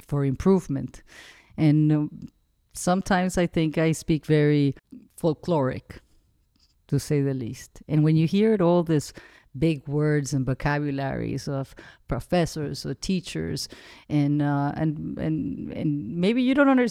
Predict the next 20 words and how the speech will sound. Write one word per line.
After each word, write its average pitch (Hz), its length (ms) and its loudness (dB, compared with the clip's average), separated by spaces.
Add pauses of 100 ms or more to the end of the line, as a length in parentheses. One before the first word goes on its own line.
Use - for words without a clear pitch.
even 226 280 2
understand 202 480 4
what 185 100 4
they're 170 80 6
saying, 156 460 2 (360)
but 151 160 0
it 156 120 -4
just 208 160 -2
sounds 165 340 4 (140)
good. 160 440 4 (560)
And, 151 320 0
um, 143 480 -2
I 156 120 2
was 156 120 2
invited 170 640 0
when 156 140 -2
I 147 80 2
started 156 420 0
with, 147 220 0
uh, 135 320 0